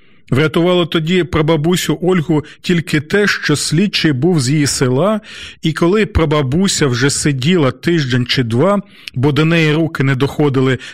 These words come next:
так багато було арештованих тоді. Тож той слідчий виправив справі, наче вона вкрала те зерно в сусіда, а не на полі зібрала. Таким чином перейшла справа до звичайних кримінальників,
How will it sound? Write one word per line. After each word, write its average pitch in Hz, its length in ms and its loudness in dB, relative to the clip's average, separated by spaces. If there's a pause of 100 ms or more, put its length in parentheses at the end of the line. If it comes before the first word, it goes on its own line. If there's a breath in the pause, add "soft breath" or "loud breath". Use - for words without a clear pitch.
так 139 220 0
багато 147 580 0 (160 loud breath)
було 160 580 -2
арештованих 135 840 0
тоді. 110 480 -2 (560 soft breath)
Тож - 400 0
той 226 180 2
слідчий - 680 0
виправив 139 580 0
справі, 170 480 0
наче 151 340 0
вона 147 280 2
вкрала 135 440 -2 (260)
те 147 160 2
зерно 131 320 0
в 180 80 -2
сусіда, 127 800 0 (280 loud breath)
а 143 120 0
не 139 100 0
на 131 160 -2
полі 175 440 0 (200)
зібрала. 120 680 0 (460 loud breath)
Таким 208 300 0
чином 240 340 0
перейшла 170 480 0
справа 202 400 0
до 165 120 0
звичайних 170 580 0
кримінальників, 160 1000 0